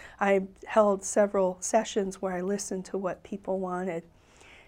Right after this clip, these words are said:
And it was a little bit of a surprise what the results were. While all of my concerns had been about the quality of care,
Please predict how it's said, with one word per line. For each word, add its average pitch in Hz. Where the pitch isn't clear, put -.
And 349
it 330
was 285
a 285
little 320
bit 254
of 233
a 202
surprise 214
what 202
the 214
results 185
were. 196
While 254
all 269
of 294
my 269
concerns 226
had 220
been 208
about 202
the 185
quality 196
of 170
care, 190